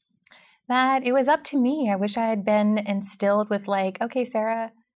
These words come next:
there's nobody else to fall back on, even though you're a girl," which is just crazy how sexist that is, but that's it. You know, to be, to treat me as a girl the same way as they treated boys.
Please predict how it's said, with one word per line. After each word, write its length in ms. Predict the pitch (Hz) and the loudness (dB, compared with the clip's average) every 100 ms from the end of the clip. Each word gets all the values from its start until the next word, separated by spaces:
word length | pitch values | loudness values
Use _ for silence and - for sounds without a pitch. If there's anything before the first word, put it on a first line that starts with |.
| _ - | _ -4
there's 180 | 208 | 0
nobody 300 | 208 202 214 | 2 2 2
else 160 | 214 214 | 2 0
to 100 | 226 | -2
fall 200 | 226 214 | 2 2
back 260 | 202 185 202 | 2 0 0
on, 460 | 196 190 190 196 - _ _ _ _ | 0 -2 -4 -8 -14 _ _ _ _
even 220 | 214 208 | -2 2
though 100 | 214 | 2
you're 180 | 208 214 | 2 0
a 80 | 214 | 0
girl," 400 | 175 175 165 185 | 0 2 2 0
which 280 | 190 196 - | -4 -8 -8
is 240 | 185 - | -6 -6
just 200 | 196 190 | -8 -14
crazy 300 | - 190 190 | -6 -4 -2
how 160 | 170 180 | -2 -4
sexist 440 | 175 190 - 170 | -4 -8 -8 -6
that 140 | 175 170 | -4 -2
is, 300 | - - - | -4 -6 -6
but 300 | - - - | -6 -6 -6
that's 240 | 185 - | -6 -2
it. 220 | 190 - _ _ _ _ 214 | -4 -4 _ _ _ _ -2
You 60 | |
know, 340 | 202 185 170 - _ _ | 0 0 -2 -12 _ _
to 200 | - 226 208 - 175 202 | -8 -8 -10 -14 -10 -4
be, 380 | 220 220 214 | -2 -2 -4
to 180 | - 220 | -6 -8
treat 640 | 202 - - 202 196 - - _ _ _ _ - | -8 -8 -4 -4 -4 -10 -14 _ _ _ _ -8
me 380 | 196 190 185 | -4 -2 -2
as 180 | 160 175 | -2 -4
a 40 | 180 | -4
girl 600 | 175 175 170 165 160 165 _ 196 | 0 2 4 2 0 -6 _ -10
the 60 | |
same 360 | 190 185 175 170 | -2 0 2 2
way 260 | 165 156 - | -2 -4 -6
as 140 | 170 | -6
they 100 | 170 | -6
treated 320 | 160 165 170 | -10 -10 -10
boys. 520 | - - 226 - - | -10 -10 -10 -14 -16